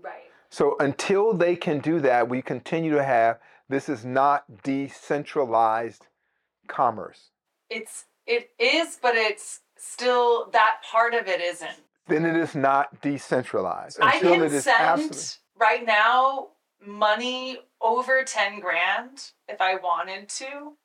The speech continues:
Speaker 1: to someone in another country
Speaker 2: Without government oversight.
Speaker 1: without government oversight, with just using,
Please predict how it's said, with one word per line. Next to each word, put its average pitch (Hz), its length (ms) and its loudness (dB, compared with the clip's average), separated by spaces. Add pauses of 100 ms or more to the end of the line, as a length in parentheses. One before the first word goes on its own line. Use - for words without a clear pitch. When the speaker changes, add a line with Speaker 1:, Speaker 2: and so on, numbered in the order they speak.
(520)
Speaker 1:
to 226 200 -6
someone 220 920 2
in 202 200 -6
another 190 440 0
country 185 540 -6
Speaker 2:
Without 131 380 2
government 123 460 2
oversight. 101 520 2
Speaker 1:
without 190 340 0
government 185 380 -4
oversight, - 640 -10 (180)
with 190 140 -8
just 190 360 -4
using, 190 580 -8